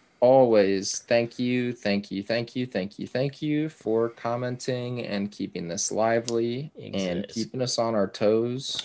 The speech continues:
Speaker 1: for
Speaker 2: For
Speaker 1: some
Speaker 2: sure.
Speaker 1: good, for some
Speaker 2: Um,
Speaker 1: good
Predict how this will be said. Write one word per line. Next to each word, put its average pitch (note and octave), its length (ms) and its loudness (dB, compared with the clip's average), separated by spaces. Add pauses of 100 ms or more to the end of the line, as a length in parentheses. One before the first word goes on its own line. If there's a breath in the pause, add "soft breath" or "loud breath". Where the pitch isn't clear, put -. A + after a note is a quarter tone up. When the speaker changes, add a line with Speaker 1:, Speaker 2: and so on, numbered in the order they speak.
Speaker 1:
for G2+ 140 -6
Speaker 2:
For A2 100 -4
Speaker 1:
some F#2 140 -4
Speaker 2:
sure. G2+ 60 -6 (120)
Speaker 1:
good, A#2+ 240 -8 (1000 loud breath)
for C3 100 2
some A#2+ 300 8
Speaker 2:
Um, - 0 -
Speaker 1:
good A2+ 200 -2